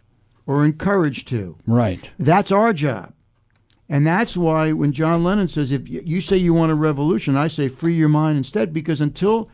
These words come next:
Speaker 1: enough Americans free up our minds to think better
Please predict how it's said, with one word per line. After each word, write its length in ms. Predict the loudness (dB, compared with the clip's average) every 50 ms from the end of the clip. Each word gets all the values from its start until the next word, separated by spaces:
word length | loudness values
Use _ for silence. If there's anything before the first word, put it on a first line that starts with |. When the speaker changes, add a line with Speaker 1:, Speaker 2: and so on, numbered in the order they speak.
| _ -8 -4
Speaker 1:
enough 540 | -2 -2 0 0 0 0 0 -2 -6 -12 _ -6
Americans 960 | -2 0 2 2 2 2 0 -2 -2 -4 -6 -8 -8 -8 -8 -10 -12 -14 -18 _ _ _ _ _ _ _ _ _ -20 _ -20 -20 _ _ _ _ _ _ _ _
free 360 | -20 -12 -6 -2 0 2 2
up 160 | 2 0 0
our 180 | 0 0 0 0
minds 600 | 0 0 0 -2 -2 -2 -2 -2 -2 -2 -4 -6
to 120 | -6 -8 -8
think 460 | -8 -6 -4 -2 -2 -2 -2 -6 _
better 460 | -6 -6 -6 -6 -8 -10 -12 -14 -16